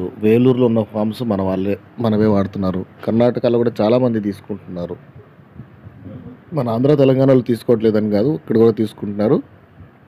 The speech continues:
ఇంక మీరు ఇంతకుముందు ఒక వీ-, ఇది కూడా చూసింటారు.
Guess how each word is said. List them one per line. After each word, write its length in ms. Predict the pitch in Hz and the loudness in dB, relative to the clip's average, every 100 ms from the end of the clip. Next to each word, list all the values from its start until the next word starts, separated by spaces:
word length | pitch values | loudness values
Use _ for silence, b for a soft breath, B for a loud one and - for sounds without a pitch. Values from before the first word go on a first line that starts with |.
| - B B B B B B B B B - - | -20 B B B B B B B B B -20 -12
ఇంక 160 | 113 107 | -10 -4
మీరు 180 | 113 110 | 0 2
ఇంతకుముందు 480 | 110 104 113 113 117 | 2 2 0 2 2
ఒక 120 | 107 | 2
వీ-, 240 | 104 107 101 | 0 2 2
ఇది 140 | 101 | 2
కూడా 140 | 110 | 0
చూసింటారు. 580 | 101 101 - 90 160 - | 0 -4 -8 -10 -12 -16